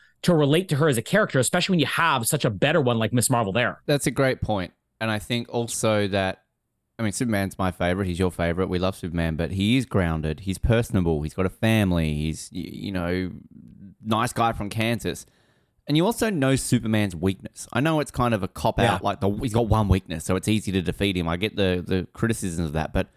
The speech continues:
Speaker 2: what is Miss Marvel, uh, Miss Marvel's, Captain Marvel's, uh, what
Speaker 1: Captain
Speaker 2: is her
Speaker 1: Marvel.
Speaker 2: weakness? And the other thing that I found confusing in this film is, and again, it's been a while since I've watched Ms. Marvel, but, like, d-, does Kamala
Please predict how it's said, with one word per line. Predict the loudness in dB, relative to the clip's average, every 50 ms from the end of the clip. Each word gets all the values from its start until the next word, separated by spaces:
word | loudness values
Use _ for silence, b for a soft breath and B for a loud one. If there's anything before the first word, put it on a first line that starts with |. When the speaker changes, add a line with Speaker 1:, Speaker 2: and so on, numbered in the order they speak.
| _ _ _ _ _
Speaker 2:
what | 0 0 2
is | 2 2 2 2
Miss | 2 2 2 0
Marvel, | 0 2 2 2 2 2 2 2 2 2 2
uh, | 2 2 2
Miss | 2 2 2 2 0 0
Marvel's, | 0 2 2 2 2 2 0 0 0 -2 -4 -8 -10 -12 -12 b b b b b b b b b
Captain | b 2 2 2 2 0 2
Marvel's, | 2 2 2 0 0 -2 -4 -2 -2
uh, | 0 2 2 2 2
what | 2 0 0
Speaker 1:
Captain | 0 0
Speaker 2:
is | 2 2
her | 2 4
Speaker 1:
Marvel. | 4 4 2
Speaker 2:
weakness? | 2 2 0 0 0 -4 -4 -6 -8 -10 -12 -14 _ _ _ _ _ -2
And | 0 2
the | 2
other | 2 2 0
thing | 2 2 2
that | 2 2
I | 2
found | 2 2 0 0 0
confusing | -2 0 0 0 2 2 2 2
in | 2
this | 0 -2 -2
film | 0 2 2 2 2 -2 -4 _
is, | -2 -2 -2 -2 -4 -6 -10 -14 b b b b b b b -2
and | 0
again, | 2 2 2 0 0 -2
it's | -4 -6 -8 -10 _ -8
been | -4 0 2
a | 2
while | 4 2 2 0
since | -2 -4 -4 -2
I've | -2 -2 0
watched | 0 -2 -2 -2
Ms. | 0 0 2 2 2 0
Marvel, | -2 -2 -2 -2 -4 -6 -6
but, | -6 -4 -2
like, | -2 -2 -2 -4 -8 -16 _ _ _ _ _ _ _ _ _ _ _ _ _ _ _ -20 -20 -16 -12
d-, | -8 -8 -4
does | 0 0 2 2 0 -2 -6 -8 _
Kamala | -2 0 0 2 2 2 2 2 2 2 2 0 0